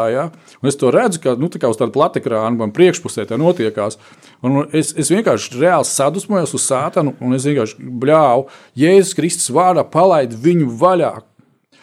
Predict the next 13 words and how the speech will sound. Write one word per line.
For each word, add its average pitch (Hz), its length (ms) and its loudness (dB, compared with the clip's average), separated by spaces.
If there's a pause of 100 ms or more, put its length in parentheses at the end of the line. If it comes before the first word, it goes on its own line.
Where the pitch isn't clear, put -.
(360)
Un, 131 80 -2 (100)
un 139 160 -6
saproties, 190 560 0
un 131 60 -8
tas - 160 -4
skats 196 340 -4
bija 139 300 -8
tāds, 120 420 -2
ā, 117 460 -2 (100)
pārdabisks 139 880 -2 (400)
tajā 143 380 2
visā, 151 320 0 (100)
nu, 160 140 2